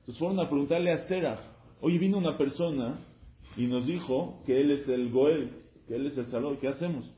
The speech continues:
Amra Lahem les preguntó, "Ma lashon amra lachem ha Moshiach ze?". ¿Les dijo algún lashon especial? ¿Les dijo alguna palabra especial?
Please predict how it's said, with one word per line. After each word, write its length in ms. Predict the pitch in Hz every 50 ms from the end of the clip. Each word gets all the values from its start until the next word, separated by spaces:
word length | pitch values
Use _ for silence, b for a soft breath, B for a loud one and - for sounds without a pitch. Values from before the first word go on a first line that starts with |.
| - b b b b b b b b b -
Amra 320 | - 113 120 127 151 170 180
Lahem 200 | 170 180 185 165
les 120 | 147 147
preguntó, 400 | - 135 127 135 139 - 165 151
"Ma 140 | 156 196 240
lashon 340 | 311 285 254 - 180 160 151
amra 240 | 143 143 139 139 139
lachem 360 | 135 131 123 - 147 143 139 127
ha 40 |
Moshiach 580 | 120 120 120 113 - - 135 127 117 113 110 95
ze?". 140 | 98 101 101 - - - - -
¿Les 120 | 113 117
dijo 180 | - 185 - 196
algún 240 | 151 131 147 165 156
lashon 300 | 135 110 - 143 143 139
especial? 500 | 135 131 - 110 98 - 127 156 180 147
¿Les 100 | 113 104
dijo 160 | 127 123 143
alguna 340 | 131 127 135 135 127 110 98
palabra 280 | 113 113 117 113 113 110
especial? 540 | - - - - - 98 127 151 180 233